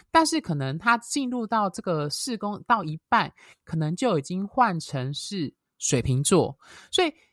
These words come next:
一般来说，我们会说这两个星座都会影响这个宫位的主题，也就是四宫的主题。但是宫头的星座永远是最重要的，因为我们刚刚有说，我们会从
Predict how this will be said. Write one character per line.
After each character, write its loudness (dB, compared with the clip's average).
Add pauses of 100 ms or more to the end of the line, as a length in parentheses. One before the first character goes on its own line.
(140)
一 -2
般 8
来 2
说， -2
我 -2
们 0
会 2
说 -2
这 0
两 0
个 -2
星 -2
座 -2
都 6
会 0
影 -2
响 -4
这 -8
个 -4 (140)
宫 0
位 -2 (340)
的 -2
主 -8
题， -10
也 -2
就 4
是 2
四 4
宫 -2
的 -2
主 -8
题。 -10 (300)
但 6
是 -2 (180)
宫 6
头 2
的 0
星 -4
座 2
永 0
远 0
是 -4
最 0
重 -4
要 -2
的， -10
因 -4
为 2
我 -4
们 -4
刚 2
刚 4
有 0
说， 0 (320)
我 -4
们 0 (160)
会 2
从 -2